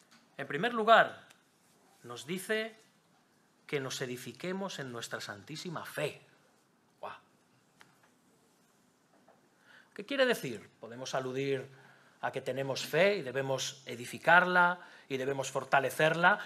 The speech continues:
Pues en un sentido sí, la fe se fortalece. La fe se fundamenta, pero ¿cómo?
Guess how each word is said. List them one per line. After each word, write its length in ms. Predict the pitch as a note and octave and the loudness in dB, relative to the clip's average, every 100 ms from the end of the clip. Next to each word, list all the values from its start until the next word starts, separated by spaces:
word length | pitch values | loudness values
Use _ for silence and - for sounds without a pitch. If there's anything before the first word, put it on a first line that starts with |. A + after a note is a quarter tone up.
| - - | -6 2
Pues 160 | D#3 | 6
en 100 | D3+ | 6
un 80 | D#3 | 6
sentido 400 | F3 E3+ F3 G#3 | 4 4 6 4
sí, 500 | - F#3+ A3 C3+ G2 - _ _ _ _ _ - | 4 0 0 -2 -10 -20 _ _ _ _ _ -10
la 180 | C3 A#2+ | -2 -2
fe 580 | - F3 F3 F3+ A#3+ - | 2 2 4 2 -2 -8
se 120 | - | -6
fortalece. 720 | - D#3+ D3 C#3 F3+ - C#3+ G2+ - _ _ _ _ - _ _ _ _ _ - | 0 0 4 4 4 4 -2 -6 -16 _ _ _ _ -20 _ _ _ _ _ 0
La 140 | C#3+ | 4
fe 160 | C#3+ F3 | 6 6
se 140 | F3 | 6
fundamenta, 760 | G#3 B3+ G#3+ F#3+ A#3+ G3 D3+ - | 2 8 8 8 6 6 4 4
pero 220 | D#3+ D#3 | 4 6
¿cómo? 400 | D#3 A3+ A3 C3+ | 8 6 6 0